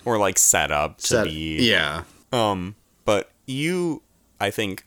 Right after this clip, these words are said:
Speaker 1: I don't know if you preferred Own the City, but I know you liked the Gauntlet mode.
Speaker 2: Yes.
Speaker 1: Where it was, uh, I think you created your own team. Like, this time you could just make your seven players, and you played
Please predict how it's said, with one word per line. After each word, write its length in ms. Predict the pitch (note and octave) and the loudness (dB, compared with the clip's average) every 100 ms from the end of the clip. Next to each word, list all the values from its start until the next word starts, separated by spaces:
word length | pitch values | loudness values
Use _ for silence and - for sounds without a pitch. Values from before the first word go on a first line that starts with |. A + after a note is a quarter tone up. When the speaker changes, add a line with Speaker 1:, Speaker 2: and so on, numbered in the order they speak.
| - | -6
Speaker 1:
I 40 | |
don't 80 | C3+ | -2
know 60 | D#3+ | -2
if 120 | D3 | -2
you 80 | B2 | -6
preferred 380 | - - G2+ F2 | -8 -4 -2 0
Own 160 | F#2+ F2+ | -2 -2
the 100 | E2+ | 0
City, 300 | - F2+ D#2+ | 0 -2 -4
but 200 | E2+ - | -6 -4
I 80 | G2 | -4
know 120 | G2+ | -2
you 140 | C3 A#2+ | -2 -2
liked 200 | G2+ - | -4 -4
the 80 | E2 | -6
Gauntlet 540 | D#2+ E2 E2+ C2+ - | -2 -2 -2 -4 -14
mode. 440 | D#2 D2 C#2 D#2+ F#2 | -10 -8 -6 -8 -6
Speaker 2:
Yes. 560 | F2 E2 D2+ - - - _ _ _ _ | -4 -2 -4 -6 -8 -12 _ _ _ _
Speaker 1:
Where 460 | G#2 F2 E2 E2 - _ _ _ _ - | -2 0 0 -2 -8 _ _ _ _ -4
it 140 | A2+ | -2
was, 240 | G#2 F#2+ G#2 | 0 0 2
uh, 340 | F2 E2+ E2 - _ _ _ - | 2 0 -2 -8 _ _ _ -10
I 120 | E2 | -8
think 260 | A2+ E3 D3 | -4 -6 -6
you 100 | A#2 | -8
created 480 | - C3 C#3 D3+ C3 | -6 -4 -2 -2 0
your 180 | A2 | 0
own 160 | G2 B2+ | 0 -2
team. 480 | - G#2+ F#2 G2+ A#2 - | -4 -4 -4 -4 -6 -2
Like, 180 | G#2+ - | -2 0
this 180 | B2+ - | 0 2
time 260 | G2+ F2+ | 0 -2
you 60 | F#2 | -4
could 140 | F2+ | -4
just 160 | E2+ - | -6 -4
make 340 | E2+ E2+ - | -4 -4 -6
your 100 | D#2+ | -6
seven 420 | - E2+ E2 E2+ D2+ | -2 -2 -2 -4 -6
players, 720 | D#2+ C#2+ C#2 C#2 E2+ - - - | -4 -4 -4 -4 -4 -6 -4 -2
and 500 | F#2 F2 E2 E2+ A2 | 0 0 -2 -6 -10
you 120 | A2+ | -8
played 340 | - G2 F2+ | -2 0 0